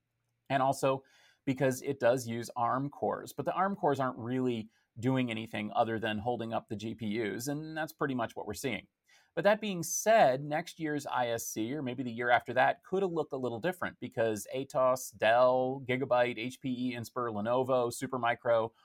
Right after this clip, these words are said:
all of them are working on exascale, uh, supercomputers using the nvidia H G X platform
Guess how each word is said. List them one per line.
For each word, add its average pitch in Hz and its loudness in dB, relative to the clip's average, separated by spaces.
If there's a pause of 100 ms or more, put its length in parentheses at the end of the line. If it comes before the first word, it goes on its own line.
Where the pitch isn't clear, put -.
(160)
all 185 4
of 160 0
them 113 0
are 107 0
working 131 -4
on 107 -2
exascale, 110 0 (160)
uh, 107 4
supercomputers 120 -4 (280)
using 123 2
the 110 -6
nvidia 110 -4
H 113 -8
G 113 -4
X 110 -2
platform 101 0